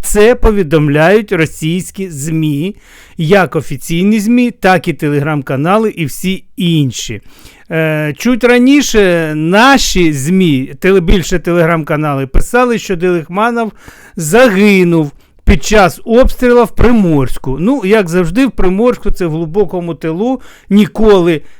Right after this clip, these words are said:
ніколи кадирівці не виходять на фронт. Вони завжди знаходяться в тилу, в тилу, як загранотряди. Дивіться, тут є така, е, таке звернення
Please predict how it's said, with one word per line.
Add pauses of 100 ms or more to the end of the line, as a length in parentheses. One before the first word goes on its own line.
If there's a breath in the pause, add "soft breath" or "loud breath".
ніколи
кадирівці
не
виходять
на
фронт.
Вони
завжди
знаходяться
в
тилу,
в
тилу, (300 soft breath)
як
загранотряди. (320 loud breath)
Дивіться, (340 soft breath)
тут
є
така,
е,
таке
звернення